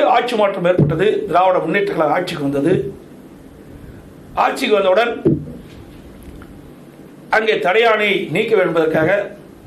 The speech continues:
உச்சநீதிமன்றத்திலே வாதாடினார்கள். அப்பொழுது உச்சநீதிமன்றம்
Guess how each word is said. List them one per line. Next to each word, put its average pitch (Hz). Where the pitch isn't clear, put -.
உச்சநீதிமன்றத்திலே 190
வாதாடினார்கள். 156
அப்பொழுது 233
உச்சநீதிமன்றம் 196